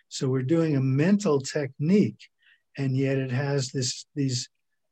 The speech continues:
this important physiological effect. Uh, but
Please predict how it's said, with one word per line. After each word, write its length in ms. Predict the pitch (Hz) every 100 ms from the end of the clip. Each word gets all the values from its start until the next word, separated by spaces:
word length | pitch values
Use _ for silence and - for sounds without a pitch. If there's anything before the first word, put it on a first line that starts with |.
| _
this 200 | 139 123
important 520 | 139 127 160 147 135 123
physiological 1160 | - 180 180 170 156 151 160 160 143 139 120 117
effect. 540 | - 139 110 _ - _ _ _ _ _ _ _ _
Uh, 220 | 123 113 113 _ _
but 400 | 143 139 147 143